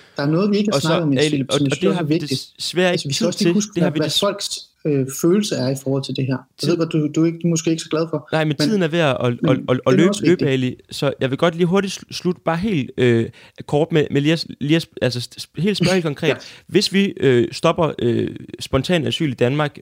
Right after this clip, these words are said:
Speaker 2: med det samme, som du plæderer for, hvor, øh, skal man så have mulighed for at søge asyl hen,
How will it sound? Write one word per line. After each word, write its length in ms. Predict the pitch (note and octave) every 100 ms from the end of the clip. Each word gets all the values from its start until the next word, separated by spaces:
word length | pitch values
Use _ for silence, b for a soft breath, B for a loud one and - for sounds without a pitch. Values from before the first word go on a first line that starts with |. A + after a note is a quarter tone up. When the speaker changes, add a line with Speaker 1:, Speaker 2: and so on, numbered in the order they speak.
| -
Speaker 2:
med 100 | A#2
det 80 | A#2
samme, 240 | A#2 B2 C#3+
som 140 | C#3 A#2
du 120 | D3
plæderer 280 | C3+ B2 A#2
for, 220 | - A2+ B B - - G#2+
hvor, 360 | F3 D#3 - -
øh, 180 | A#2
skal 220 | A#2 - A#2
man 100 | A2+
så 100 | D3
have 80 |
mulighed 300 | B2+ C3+ D3+
for 160 | B2+ A2+
at 60 | A2
søge 260 | A#2 A2
asyl 400 | A2+ - C3 G#2+
hen, 320 | A#2 A2+ A#2+